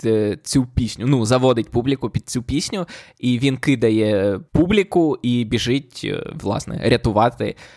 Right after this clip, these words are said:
дівчинку. І саме в цей момент грає ця пісня. І от, е, оскільки це рядок з пісні, то рядки з пісні, як правило, не перекладаються. І можна просто залишити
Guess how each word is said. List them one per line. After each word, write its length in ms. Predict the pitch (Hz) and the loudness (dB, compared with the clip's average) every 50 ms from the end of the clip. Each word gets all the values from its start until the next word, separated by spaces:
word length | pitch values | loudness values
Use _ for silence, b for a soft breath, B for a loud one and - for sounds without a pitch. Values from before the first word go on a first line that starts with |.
| B B B | B B B
дівчинку. 680 | - 107 117 135 147 - - 147 123 120 - 104 104 | -10 -4 -2 -2 0 0 -2 -4 -4 -2 -2 0 0
І 380 | 101 113 113 110 110 - - - - - - | 0 0 -2 -4 -4 -6 -8 -10 -12 -12 -12
саме 280 | - - - 143 143 139 | -6 -2 0 0 0 0
в 40 | - | 0
цей 140 | - 143 131 | 0 0 0
момент 260 | 131 127 123 117 117 | 0 0 0 -2 -2
грає 220 | 120 120 117 117 | 0 0 0 0
ця 140 | 113 - 127 | 0 -2 -4
пісня. 360 | - - 233 - - - - - | -2 -2 -2 -2 -4 -6 -4 0
І 140 | 131 131 131 | 2 2 2
от, 220 | 127 127 123 - - _ _ - | 2 2 -2 -6 -20 _ _ -2
е, 160 | 120 120 104 | 0 2 2
оскільки 400 | - 127 - - 156 147 143 135 | 2 0 0 0 0 0 0 -2
це 140 | - - 127 | 0 0 2
рядок 300 | 123 127 120 139 - - | 2 4 2 2 0 0
з 100 | - - | -6 -6
пісні, 420 | _ - 208 233 262 - 175 147 | _ 0 2 2 2 0 -2 -2
то 140 | 117 - 113 | -2 0 0
рядки 320 | - 196 - - 156 135 | 0 -2 -2 0 -2 -2
з 100 | 120 - | -2 -4
пісні, 340 | - - 165 202 - - 143 | -6 -6 -4 -4 -4 -6 -6
як 160 | 117 104 - | -4 -4 -2
правило, 360 | - 123 120 123 123 120 117 107 | 0 2 2 2 2 2 0 0
не 240 | 107 107 117 120 | 0 0 2 2
перекладаються. 760 | 113 - - 127 - 98 95 95 101 123 160 175 - - - - B B B B B B _ - | 2 2 0 0 -2 -2 0 2 2 2 2 2 0 -4 -4 -4 B B B B B B _ -6
І 100 | 117 110 | -6 -2
можна 340 | 110 120 139 - - 170 | 0 0 0 0 0 -2
просто 380 | 160 - - 135 175 - - 156 | -2 0 0 0 -2 -4 -4 -2
залишити 720 | 131 120 113 110 - - - 147 151 - 139 - - - | -2 0 0 -2 -4 -4 -6 -6 -6 -6 -6 -8 -8 -12